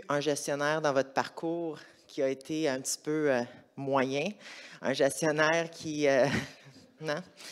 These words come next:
Euh, que, qui, qui vous a impacté négativement et ça, ça a vraiment eu un impact sur votre santé mentale. Euh, vous avez d'autre part eu probablement une expérience avec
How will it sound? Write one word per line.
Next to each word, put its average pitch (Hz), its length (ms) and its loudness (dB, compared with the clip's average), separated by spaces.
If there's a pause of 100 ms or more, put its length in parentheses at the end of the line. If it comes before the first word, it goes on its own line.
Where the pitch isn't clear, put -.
(440)
Euh, 87 300 -2
que, - 140 0 (680)
qui, - 240 -12
qui - 160 -10
vous 156 160 2
a - 20 8
impacté 165 560 2
négativement 139 840 -2
et 123 100 -2
ça, 123 260 -4
ça - 180 -2
a - 20 -2
vraiment 156 320 0
eu 170 160 2
un 147 120 2
impact 139 380 -4
sur 147 140 -8
votre 131 180 -4
santé 127 340 -6
mentale. 139 640 -4 (560)
Euh, 139 140 2
vous 135 120 0
avez 139 300 2 (240)
d'autre 165 360 6
part 160 420 6
eu 185 240 0
probablement 139 640 0
une 156 140 0
expérience 139 760 -4
avec 135 640 -2